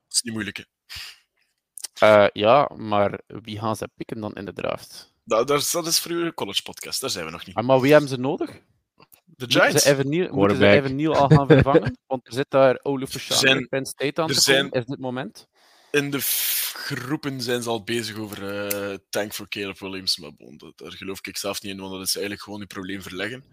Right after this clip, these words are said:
Speaker 2: Ja.
Speaker 1: Eh,
Speaker 2: Wat kun je
Speaker 1: dat
Speaker 2: met
Speaker 1: is
Speaker 2: Daniel Jones aan? Want
Speaker 1: Ja,
Speaker 2: welke
Speaker 1: dat is een
Speaker 2: ploeg zal hem
Speaker 1: contract.
Speaker 2: willen na dit jaar?
Speaker 3: Veel
Speaker 1: Er is
Speaker 3: dead
Speaker 1: niemand die
Speaker 3: money geven. <laughs>
Speaker 1: Heel veel dead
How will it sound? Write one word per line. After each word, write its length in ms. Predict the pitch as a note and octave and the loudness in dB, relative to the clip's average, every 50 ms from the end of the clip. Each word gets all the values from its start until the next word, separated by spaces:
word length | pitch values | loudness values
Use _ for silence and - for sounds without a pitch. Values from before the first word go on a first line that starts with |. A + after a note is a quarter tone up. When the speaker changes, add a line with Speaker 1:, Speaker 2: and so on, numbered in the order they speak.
| _ - - - - - - - | _ -20 -20 -20 -20 -20 -20 -16
Speaker 2:
Ja. 160 | - A2 G#2 - | -14 -14 -14 -10
Speaker 1:
Eh, 500 | - - F#2+ G2 G2+ G2 G2 G2 G2 G2 A#2 | -6 -4 0 0 2 2 2 2 2 2 2
Speaker 2:
Wat 80 | G#2+ F2+ | 0 0
kun 80 | F#2+ | 0
je 40 | A#2+ A2 | -2 -2
Speaker 1:
dat 80 | A2+ | -2
Speaker 2:
met 80 | A2 G#2 | -2 -2
Speaker 1:
is 60 | - | -2
Speaker 2:
Daniel 260 | - G#2+ A2 G#2+ G#2 | -2 -4 -4 -4 -6
Jones 300 | G2 - A2 A#2+ B2 A2+ | -6 -6 -4 -4 -4 -4
aan? 160 | G#2 G2 F#2+ F#2 | -6 -8 -8 -8
Want 320 | F#2+ G2 G2 - - - - | -8 -10 -10 -12 -16 -18 -16
Speaker 1:
Ja, 100 | - - G2 - | -18 -16 -6 2
Speaker 2:
welke 220 | A#2+ B2+ C3 B2 | 4 6 6 6
Speaker 1:
dat 80 | B2 B2 | 4 0
is 60 | B2 | -2
een 80 | B2 | -2
Speaker 2:
ploeg 180 | A#2 B2+ - - | -4 -6 -8 -4
zal 100 | - A#2 | 0 0
hem 80 | A#2+ G#2 | 0 0
Speaker 1:
contract. 180 | G#2 G#2+ A#2 D3 - | 0 0 2 2 2
Speaker 2:
willen 140 | A2 G#2+ G2 | 0 -2 -4
na 80 | G2+ A#2 | -4 -6
dit 100 | - - | -6 -6
jaar? 220 | E3 F#2+ F#2 A#2 | -6 -6 -6 -2
Speaker 3:
Veel 140 | - - C3 | 4 8 10
Speaker 1:
Er 60 | C#3+ | 10
is 80 | D3+ C#3 | 10 8
Speaker 3:
dead 240 | C3+ C3 C3 C3+ C#3 | 8 6 6 6 6
Speaker 1:
niemand 60 | B2+ | 2
die 260 | G#2+ A#2 A#2+ B2+ A#2+ | 0 0 0 0 0
Speaker 3:
money 240 | A#2+ A#2 A2 A#2 A#2+ | 0 0 0 0 -2
geven. 160 | - D#3 - _ - - - D3+ C3 - - | -4 -6 -12 _ -14 -6 -2 -2 -2 -2 -4
<laughs> 180 | - D3 A#2+ C#3 | -8 -4 0 2
Speaker 1:
Heel 180 | C#3 C#3+ D3 C3+ | 4 4 4 4
veel 180 | - C3 B2 | 0 -2 -6
dead 180 | A2+ B2 B2 A#2+ | -4 -4 -4 -2